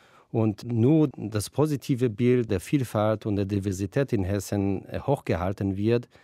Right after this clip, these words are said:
werden wir diese Probleme nicht loswerden. Und von daher ist genau die Rolle der Zivilgesellschaft,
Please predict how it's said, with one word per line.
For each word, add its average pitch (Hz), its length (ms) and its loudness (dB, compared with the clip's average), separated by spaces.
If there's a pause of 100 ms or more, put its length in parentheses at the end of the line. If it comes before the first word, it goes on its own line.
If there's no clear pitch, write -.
(280)
werden 123 420 2
wir 117 100 2
diese 110 220 -2
Probleme 104 460 0
nicht 104 240 0
loswerden. 82 720 -2
Und 95 180 -6
von 98 180 -2
daher 110 520 0
ist 104 180 -4
genau 104 360 0
die 123 100 0
Rolle 92 380 0
der 90 160 -2
Zivilgesellschaft, 98 920 -2